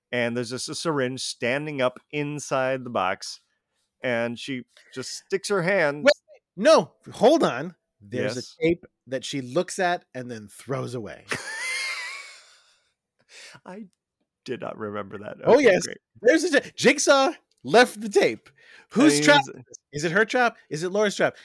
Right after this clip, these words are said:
Speaker 2: Is this Jonas's trap? Is it Gus's trap? We have no idea, but there was a tape that would have told us. And she just, but she's kinda woozy from the, t-,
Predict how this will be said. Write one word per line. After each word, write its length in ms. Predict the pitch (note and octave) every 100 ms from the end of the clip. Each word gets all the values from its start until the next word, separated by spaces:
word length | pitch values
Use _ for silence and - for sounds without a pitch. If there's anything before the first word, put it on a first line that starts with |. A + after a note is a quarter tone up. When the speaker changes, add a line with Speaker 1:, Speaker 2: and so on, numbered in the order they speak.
| _
Speaker 2:
Is 160 | D#3+ E3
this 260 | G3+ - -
Jonas's 480 | A3 A#3 A3 F3+
trap? 260 | - D#3 A#2 _ -
Is 140 | D#3
it 120 | A3+
Gus's 360 | D#4 D#4+ E4+ -
trap? 240 | - A2+ _ -
We 100 | C#3+
have 120 | C3+
no 180 | D#3 F#3
idea, 380 | B3+ G3+ E3+ D#3+ _ -
but 140 | D#3 A2 A#2
there 160 | C#3 D#3+
was 220 | D#3+ A3
a 80 | C4
tape 380 | D#4 C4+ G#3 - _
that 180 | F3+ F3
would 160 | G#3+
have 120 | C4 C4
told 280 | E4 G3+
us. 360 | D#3 D#3+ - - _ - -
And 160 | - D#3+
she 160 | - A3
just, 180 | A3 - _
but 140 | A3 G#3+
she's 220 | - C#4+
kinda 260 | - B3
woozy 420 | E3 A#2+ C#3 C#3 D3
from 220 | - B2+
the, 100 | C3+
t-, 120 | -